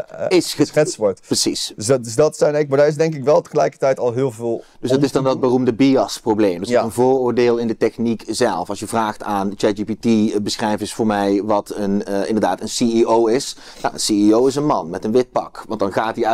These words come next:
Speaker 2: van alle voorbeelden die hij heeft gekregen.
Speaker 1: Ja.
Speaker 2: En daar zit dus eigenlijk al een, een sturende werking dus ook in. Een vooroordeel eigenlijk in de data
Speaker 1: Ja.
Speaker 2: waarmee de techniek is getraind of onderwezen.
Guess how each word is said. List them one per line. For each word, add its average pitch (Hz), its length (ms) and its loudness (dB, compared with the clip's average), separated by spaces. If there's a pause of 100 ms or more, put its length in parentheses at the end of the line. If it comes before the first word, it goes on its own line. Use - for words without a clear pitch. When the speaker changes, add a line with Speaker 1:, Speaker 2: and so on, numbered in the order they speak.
(120)
Speaker 2:
van 143 100 -10
alle 131 200 0
voorbeelden 120 440 2
die 110 120 0
hij 107 80 -2
heeft 104 200 -2
gekregen. 120 680 2 (100)
Speaker 1:
Ja. 127 200 2
Speaker 2:
En 117 80 -8
daar 113 100 0
zit 156 180 2
dus 131 100 -6
eigenlijk 117 300 -2
al 117 100 0
een, 110 180 -4
een 110 200 -6
sturende 113 440 0
werking 95 280 0
dus 98 140 -4
ook 90 100 -4
in. 73 100 -4
Een 85 100 -8
vooroordeel 104 680 2
eigenlijk 107 440 -4
in 101 60 -2
de 90 120 -2
data 107 640 -2
Speaker 1:
Ja. 113 220 2
Speaker 2:
waarmee 107 240 2
de 101 100 0
techniek 101 340 -2
is 92 140 -6
getraind 101 600 -2
of - 120 -12
onderwezen. 90 640 -2